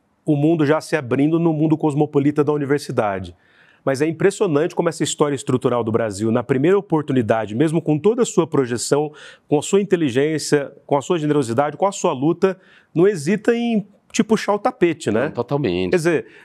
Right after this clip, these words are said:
Speaker 1: é, aí vem a história inteira do Brasil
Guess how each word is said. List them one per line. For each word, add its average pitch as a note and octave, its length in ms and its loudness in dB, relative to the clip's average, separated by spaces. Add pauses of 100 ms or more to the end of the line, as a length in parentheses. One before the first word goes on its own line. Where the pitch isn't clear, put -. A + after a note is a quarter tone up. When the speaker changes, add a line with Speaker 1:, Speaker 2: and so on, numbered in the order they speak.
(140)
Speaker 1:
é, C3+ 320 0
aí C#3 260 0
vem G3 220 2
a - 20 -2
história G#3+ 320 -2
inteira F#3 360 2
do D3+ 80 0
Brasil C#3 720 0